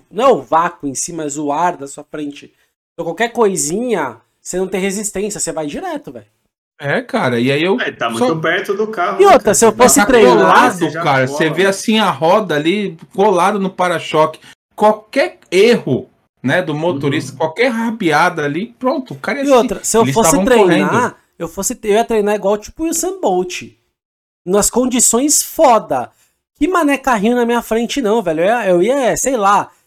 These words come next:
Speaker 1: ir com a, ir com a bicicleta na areia da praia pra pegar vento e pedalar forte, entendeu?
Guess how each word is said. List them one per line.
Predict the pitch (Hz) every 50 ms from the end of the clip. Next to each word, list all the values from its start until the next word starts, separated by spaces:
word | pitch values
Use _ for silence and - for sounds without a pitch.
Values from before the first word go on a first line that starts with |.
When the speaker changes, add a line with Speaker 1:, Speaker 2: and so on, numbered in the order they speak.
| _ _ _ _ -
Speaker 1:
ir | 214 202
com | - - 247
a, | 233 220 196 165 170
ir | 190 196
com | - 226
a | 208
bicicleta | 202 208 - - - 208 214 208 233
na | 254 294 311 302 254
areia | 202 180 208 262 285
da | 330 339 311
praia | - - 202 170 170 185 180 165 139 123 117 117 _
pra | - 175
pegar | 175 - 196 185 180 220 202 180
vento | 139 131 127 165 208 254 233 - -
e | 277 277 254 208 - - - - - - _ _ -
pedalar | 254 247 226 233 196 185 190 240 233
forte, | - - - 196 190 185 185 175 180 - 151
entendeu? | - 147 151 190 165 -